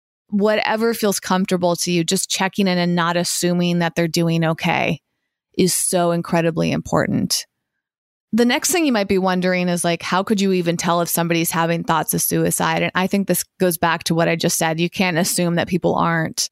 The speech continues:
There are some signs that, kinda like the warning signs.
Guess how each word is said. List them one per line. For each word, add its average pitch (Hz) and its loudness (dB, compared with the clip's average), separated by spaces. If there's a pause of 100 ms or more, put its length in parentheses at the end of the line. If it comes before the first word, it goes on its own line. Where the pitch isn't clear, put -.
(300)
There 220 0
are 254 2
some 254 0
signs 190 -2 (720)
that, 175 0 (480)
kinda 185 4
like 175 2
the 196 2
warning 180 2
signs. 175 0